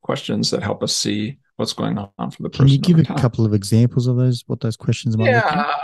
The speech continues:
Speaker 1: I did. Well, you know, let's say we're doing it, uh, twice a day, and, you know, I did things that, uh, uh, uh, gave me a place to e-, express my emotions.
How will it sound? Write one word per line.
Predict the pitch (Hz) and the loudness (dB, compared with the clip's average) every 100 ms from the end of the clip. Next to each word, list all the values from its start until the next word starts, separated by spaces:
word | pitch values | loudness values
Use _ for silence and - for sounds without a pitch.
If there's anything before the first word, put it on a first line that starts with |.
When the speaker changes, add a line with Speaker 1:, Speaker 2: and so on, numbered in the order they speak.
| 156 | -2
Speaker 1:
I | 185 | -2
did. | 165 - | -2 -2
Well, | - | 2
you | 240 | 4
know, | 165 | 4
let's | 165 156 | 4 4
say | - 143 | 4 4
we're | 127 113 | 4 2
doing | 113 117 110 | 2 2 2
it, | 110 - - | 0 -2 -2
uh, | 107 | -2
twice | 104 123 113 120 | 0 0 -2 -2
a | |
day, | 123 131 127 123 | 0 0 2 -2
and, | 104 104 - _ _ - | -4 -8 -12 _ _ -6
you | 127 | -2
know, | 120 | 0
I | 120 131 | 2 2
did | 113 120 110 | 2 0 -2
things | - 117 113 110 113 113 - | -6 -4 -2 -2 -4 -6 -8
that, | - 110 110 107 101 - - | -10 -4 -2 -2 -4 -10 -6
uh, | 113 123 - _ _ _ _ | -6 -6 -14 _ _ _ _
uh, | - 104 104 101 98 - _ _ _ - _ | -6 -2 0 -2 -4 -10 _ _ _ -20 _
uh, | 104 104 | -6 -2
gave | 92 123 | 0 2
me | 120 | 2
a | |
place | 107 123 123 - | 0 -2 -2 -2
to | - 104 107 - | -4 -6 -6 -8
e-, | - 113 - | -6 -6 -6
express | - - - 64 - | -4 -2 -2 -2 -2
my | 57 57 | -4 -4
emotions. | 58 - - - - | -6 -8 -12 -14 -20